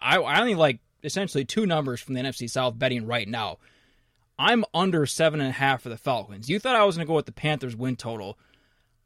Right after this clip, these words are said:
I'm going under seven and a half for the Falcons because there are just, you talked, uh, I think after the schedule release about the key of toss-up games. Like, where can you see that window for a team? Could they go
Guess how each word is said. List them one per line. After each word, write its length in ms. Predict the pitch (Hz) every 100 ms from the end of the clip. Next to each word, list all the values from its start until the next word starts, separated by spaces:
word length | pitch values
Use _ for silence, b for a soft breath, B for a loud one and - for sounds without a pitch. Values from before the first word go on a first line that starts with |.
| _ -
I'm 180 | 196 240
going 240 | 254 208 -
under 260 | 180 190
seven 320 | 156 170 160
and 60 | 143
a 40 |
half 200 | 139 143
for 80 | -
the 80 | 123
Falcons 500 | - 156 160 - 127
because 360 | 127 - 151 139
there 180 | 160
are 80 | 156
just, 260 | 147 147 -
you 100 | 196
talked, 380 | - 185 156 - b b b b b
uh, 340 | 135 131 131
I 80 | 127
think 160 | 151 139
after 400 | 135 160 170 175
the 140 | 156
schedule 400 | - 160 151 139
release 340 | 139 123 127 -
about 300 | 123 127 -
the 240 | 139 127 120 -
key 320 | - 180 180
of 160 | 135
toss-up 560 | - - 147 139 135 120
games. 380 | 123 120 123 - b b b b b
Like, 140 | 123
where 360 | 120 135 143 214
can 200 | - 208
you 100 | 196
see 220 | 151 185
that 240 | 160 139 123
window 340 | 143 135 120
for 240 | - 120
a 60 | 113
team? 320 | - 127 110
Could 260 | - 156 135
they 140 | 143
go 400 | 127 135 127 117